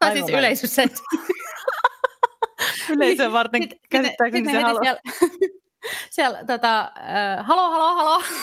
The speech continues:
Speaker 2: <laughs> Kävi ostamassa sitten heti makkispekkikset tai mitkä nää on. Ja sitten niillä oli joku semmonen pieni niinku piilopullo ollut kuitenkin mukana. Ja useinhan siinä sit käy niin, että jos ottaa festareille piilopullon, niin se usein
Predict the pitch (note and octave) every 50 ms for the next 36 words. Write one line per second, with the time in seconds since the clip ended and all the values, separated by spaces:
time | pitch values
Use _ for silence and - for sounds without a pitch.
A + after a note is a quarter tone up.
0 | - - - - C6+ - - - - - - - E4+ G4+ F#4 F4+ - - E4+ -
1 | _ - D4+ - - C4+ - D#4 C#4+ D#4 D4+ F4+ F4 - - C#4 A#3+ A#3+ A#3+ -
2 | A3 A3+ A3 - - B3 B3 A#3+ A#3 G#3+ G3 F3+ - - - - D#3 F#3+ F3+ -
3 | - - C4 B3+ - - C4 C4+ - - C4+ B3 - - D#4 D4 - - A#3+ A3
4 | G#3 G3+ G#3+ G#3+ - - - A3 F3+ F3 E3+ F3 F#3 F#3 F3+ F3 F3+ F#3+ - F#3+
5 | - - - E3 - - - - - - G#3 G3 G#3 A3 A3 A3 A3 G3 F3+ G#3+
6 | F#3+ F#3+ F#3 F3+ G3+ G3+ F#3 F3 D#3+ D#3 - - D#3 - F#3+ F#3 F#3 - F3 E3+
7 | - - - C2 D2+ C#2+ D#2+ F2+ - - - - D2+ - - - - A2+ - F#3
8 | - - B2 D#3+ D#3 D3+ C#3+ D3 - C4 C4+ B3 F4 F4 C#4+ A#3 A3 G#3+ - B3+
9 | A#3+ F#3+ G#3+ G3+ - - A3+ G#3 G3+ G#3 A#3+ B3 A3 G3 F3+ - - - - -
10 | - - - E3+ - G3 - - G3 - - G3+ G3+ - C4+ D4+ D4+ - C#4 G#3+
11 | F#3+ F3+ F3 F#3+ _ - C#4 C#4 C#4+ B3+ B3 A#3+ - G3 F#3 F3+ F3+ F#3+ - -
12 | - A3 G#3 G3 - G3+ F#3 G#3+ A3+ - B3 G3+ G3 F3